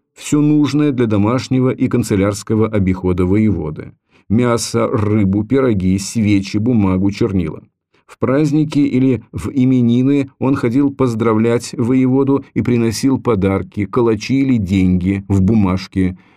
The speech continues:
как ему самому, так и его жене, детям, приказным людям, дворовым слугам, приживалкам, даже юродивому, проживавшему у воеводы.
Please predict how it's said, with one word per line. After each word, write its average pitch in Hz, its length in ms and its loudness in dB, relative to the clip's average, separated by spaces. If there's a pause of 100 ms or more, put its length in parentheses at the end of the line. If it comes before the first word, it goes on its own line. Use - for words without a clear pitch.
(140)
как 156 200 -2
ему 135 180 2
самому, 127 460 0
так 110 280 -4
и 104 60 0
его 107 300 0 (100)
жене, 90 640 0 (400)
детям, 98 840 0 (380)
приказным 113 520 2
людям, 107 640 0 (240)
дворовым 117 520 0
слугам, 107 760 0 (300)
приживалкам, 90 1040 -2 (160)
даже 120 280 -2
юродивому, 95 1120 0 (600)
проживавшему 90 840 -4
у 90 80 -4
воеводы. 90 560 -2